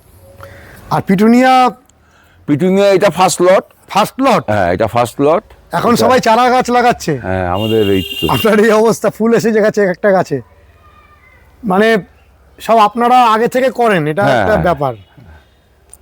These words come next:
Speaker 1: এবং এই পাতলা পাতলা, উম, থালা টবের মধ্যে গাছগুলো করা আছে,
Speaker 2: হ্যাঁ।
Speaker 1: এগুলো কি শোয়ের মাঠে যাবে কিছু
Speaker 2: হ্যাঁ,
Speaker 1: না?
Speaker 2: শোয়ের মাঠে
Speaker 1: শোয়ের মাঠে যাবে না? মানে, এটা কি আবার রিপোর্ট হবে না এই পটেই থাকবে?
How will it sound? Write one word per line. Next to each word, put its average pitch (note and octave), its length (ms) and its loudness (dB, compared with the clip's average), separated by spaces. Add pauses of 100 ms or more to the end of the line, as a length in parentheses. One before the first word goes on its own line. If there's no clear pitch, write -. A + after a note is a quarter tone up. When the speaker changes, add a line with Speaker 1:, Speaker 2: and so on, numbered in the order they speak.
(100)
Speaker 1:
এবং G#3 240 2
এই C4 180 2
পাতলা G#3+ 440 -2
পাতলা, B3+ 600 2
উম, G#3+ 640 0 (140)
থালা G#3+ 220 -2
টবের A#3+ 220 2
মধ্যে B3 200 2
গাছগুলো A3+ 320 2
করা G3+ 300 2
আছে, D3 180 -2
Speaker 2:
হ্যাঁ। D2+ 600 -6
Speaker 1:
এগুলো A3 160 0
কি A3 80 -2
শোয়ের A#3 220 0
মাঠে A#3+ 260 2
যাবে A3+ 240 2
কিছু B3 200 -2
Speaker 2:
হ্যাঁ, - 60 0
Speaker 1:
না? D#3 80 -2
Speaker 2:
শোয়ের A2 160 0
মাঠে G2 200 -4
Speaker 1:
শোয়ের F3 160 0
মাঠে E3+ 180 0
যাবে C3 240 -6
না? G3 80 -4
মানে, - 520 -8
এটা G#3+ 120 2
কি A#3 80 2
আবার A#3 200 2
রিপোর্ট A3+ 320 0
হবে C#4 140 2
না B3+ 80 0
এই A3 80 0
পটেই G3+ 280 -2
থাকবে? B2+ 300 -8